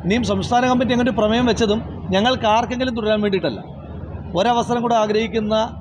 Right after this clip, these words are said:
ആരെങ്കിലും ഞങ്ങളുടെ കൂട്ടത്തിലില്ല. പക്ഷേ ആയുർദൈർഘ്യം വർദ്ധിച്ചൊരു സാഹചര്യത്തിൽ, ആ, മുപ്പത്തഞ്ച് വയസ്സ്, എനിക്കിപ്പോൾ മുപ്പത്തഞ്ച് വയസ്സായി,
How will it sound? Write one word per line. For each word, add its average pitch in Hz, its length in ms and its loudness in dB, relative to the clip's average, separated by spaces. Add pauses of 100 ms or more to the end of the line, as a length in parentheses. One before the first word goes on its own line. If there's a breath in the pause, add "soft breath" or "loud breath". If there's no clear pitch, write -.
(140)
ആരെങ്കിലും 208 360 2
ഞങ്ങളുടെ 208 300 2
കൂട്ടത്തിലില്ല. 175 580 2 (420)
പക്ഷേ 277 380 4 (280)
ആയുർദൈർഘ്യം 240 720 0 (220)
വർദ്ധിച്ചൊരു 196 500 0
സാഹചര്യത്തിൽ, 190 760 0 (680)
ആ, 185 320 4
മുപ്പത്തഞ്ച് 214 500 -2
വയസ്സ്, 214 280 0
എനിക്കിപ്പോൾ 208 300 -2
മുപ്പത്തഞ്ച് 208 340 -2
വയസ്സായി, 175 360 0